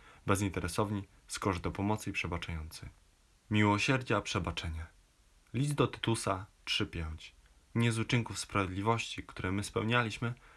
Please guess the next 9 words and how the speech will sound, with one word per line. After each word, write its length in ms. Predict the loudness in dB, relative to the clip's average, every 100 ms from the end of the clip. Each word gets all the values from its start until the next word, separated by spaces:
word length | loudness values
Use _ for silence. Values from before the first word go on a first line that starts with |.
| -6
ale 180 | 2 4
według 260 | 4 2 0
swego 260 | 0 2
miłosierdzia 560 | 2 2 2 0 0 -2
zbawił 360 | 2 2 2
nas 200 | 0 -2
przez 240 | -2 -2 -2
obmycie 400 | -2 -2 -2 -2
odrodzenia 560 | -2 0 0 0 0